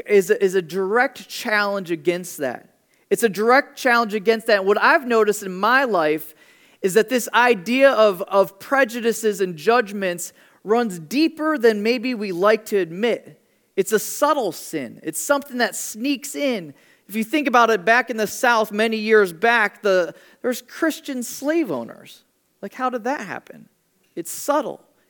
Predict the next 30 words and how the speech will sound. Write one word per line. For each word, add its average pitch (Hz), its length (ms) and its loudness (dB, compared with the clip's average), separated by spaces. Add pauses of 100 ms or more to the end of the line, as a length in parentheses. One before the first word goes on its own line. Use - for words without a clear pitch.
It 175 140 -2
sneaks - 520 -6
in. 262 300 -4
It 160 160 -2
gets 233 220 0
a, 220 180 0
it 185 120 -12
gets 226 180 2
a 214 60 0
root 214 520 -4 (260)
and 190 120 -6
gets 170 300 0
deep. 254 340 -4
And 214 120 0
so 233 200 4
this 226 260 -2
morning, 262 500 0 (260)
the, 220 160 4
the 202 160 2
prayer 269 520 4
is, 196 220 6
is 196 180 0
that 202 220 2
God 262 320 2
would 226 140 -2
do 254 180 -2
a 226 40 2
work 240 400 0
in 208 180 -4
us, 214 440 -6